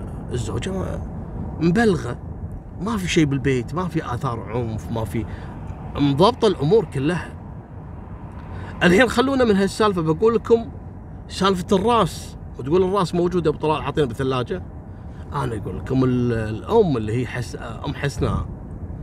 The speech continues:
خذت الراس، حطتها في كيس وقالت حق حسناء: "خل آخذ معاي ولدك علشان أقدر أأجر في مكان بعيد، وأنا هناك عاد أحفر لي حفرة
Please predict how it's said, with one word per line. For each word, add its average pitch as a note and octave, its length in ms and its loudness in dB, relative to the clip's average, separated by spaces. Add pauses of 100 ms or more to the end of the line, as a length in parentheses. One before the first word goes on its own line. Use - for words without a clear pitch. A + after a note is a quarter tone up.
(400)
خذت G#3+ 520 4
الراس، D#3 600 2
حطتها D3+ 400 -2
في C3+ 140 0
كيس - 580 -8 (640)
وقالت F3 500 4
حق F3 220 0 (640)
حسناء: D#3+ 420 2
"خل D3 220 0
آخذ D3 240 4
معاي C3 360 0
ولدك C3 720 -2 (760)
علشان D3 720 2 (360)
أقدر D3 420 4
أأجر C3 440 0
في C3+ 180 -2
مكان C3 400 2
بعيد، C3+ 480 -2 (440)
وأنا E3 280 4
هناك C#3+ 260 2
عاد A#2 260 -4 (180)
أحفر D3+ 380 -2
لي C3 120 0
حفرة F#3+ 460 0